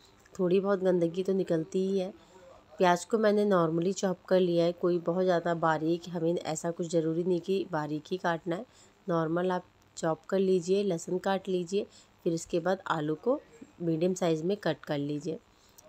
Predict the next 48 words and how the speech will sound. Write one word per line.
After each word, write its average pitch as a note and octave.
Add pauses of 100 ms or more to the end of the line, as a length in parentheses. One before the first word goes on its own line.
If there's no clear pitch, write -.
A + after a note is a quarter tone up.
अभी F3
सारी E3+
चीज़ें G3
जो G#3
काटने E3+
वाली F#3+
थी, F#3+
वो F#3+
हम F#3+
काट D#3
चुके F#3+
हैं। G3+ (560)
अब F3+
मैंने F3
रखा F#3+
है G3
सोयाबीन F3 (100)
पानी E3+
गर्म F#3+
होने F#3+
के F#3
लिए, G3
इसमें F#3
डाल E3+
दिया E3
मैंने E3
half D#3+
cup E3
सोयाबीन। G3+
इसे D#3
भी E3+
हम E3+
अच्छे F3
से G3+ (640)
भिगो F3+
लेंगे G3+
और A3+
उसके F3
बाद E3+
धुल E3+
के G3
निचोड़ D#3+
के G#3
साइड D3+
में D3+
रख D#3
लेते D3
हैं। D#3+